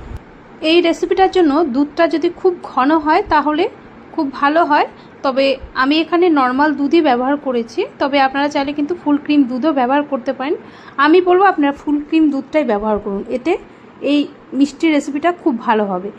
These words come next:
দুটো এলাচ দিয়ে দিলাম, যদি এলাচের পাউডার থাকে সেটাও আপনারা দিতে পারেন।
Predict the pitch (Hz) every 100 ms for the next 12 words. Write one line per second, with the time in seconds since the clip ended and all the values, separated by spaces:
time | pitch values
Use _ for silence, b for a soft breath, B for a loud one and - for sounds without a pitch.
0 | - - - - - - - - - -
1 | - - - - 330 381 381 - 277 320
2 | 349 - 320 311 269 359 - - - 247
3 | 269 294 294 262 277 294 320 294 233 240
4 | 311 320 330 415 403 302 269 240 240 214
5 | 202 202 196 196 190